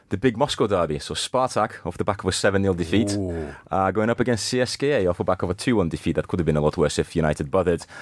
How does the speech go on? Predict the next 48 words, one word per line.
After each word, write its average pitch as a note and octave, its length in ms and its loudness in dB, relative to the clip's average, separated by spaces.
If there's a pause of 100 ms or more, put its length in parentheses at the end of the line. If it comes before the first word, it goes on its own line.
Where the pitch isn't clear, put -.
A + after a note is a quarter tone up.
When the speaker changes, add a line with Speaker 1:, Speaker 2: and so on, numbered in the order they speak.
(220)
Speaker 1:
It's - 160 0
third C3 220 -2
against G2 220 -2
fourth G2 220 -2
in F#2 120 -2
the F2+ 60 2
Russian F2+ 260 0
league. F2+ 320 0
Speaker 2:
Mm-hmm. C3+ 320 -2
Speaker 1:
It's - 100 -4
gonna A2+ 180 2
be F2+ 120 2
at E2+ 80 2
Spartak, F#2 760 0
and, F2 640 2
uh, F2 320 2
after G2+ 240 -2
that C3+ 140 0
it's A2+ 80 -8
the - 80 -6
winter A#2+ 220 -2
break B2 240 0
in D#2 80 -4
Russia. C#2+ 280 -2 (140)
Speaker 2:
Ah. C4 300 0
Speaker 1:
So - 200 2
basically, G2 540 2
they're F#2 160 2
signing. A2 400 0
Uh, G#2 140 2 (220)
people D3 200 2
have G#2 140 0
been G#2 100 2
asking G2+ 240 -2
questions. F2 380 -2
Why G2+ 180 4
on F2+ 100 2
earth E2 220 0
are D#2+ 60 2
you D#2 80 -2
putting E2+ 280 -2
on D#2 200 0 (320)
the E2+ 80 -4
biggest F2 460 0
game F2 180 2
of D2+ 80 -4
the D2 80 -6
season D2+ 440 2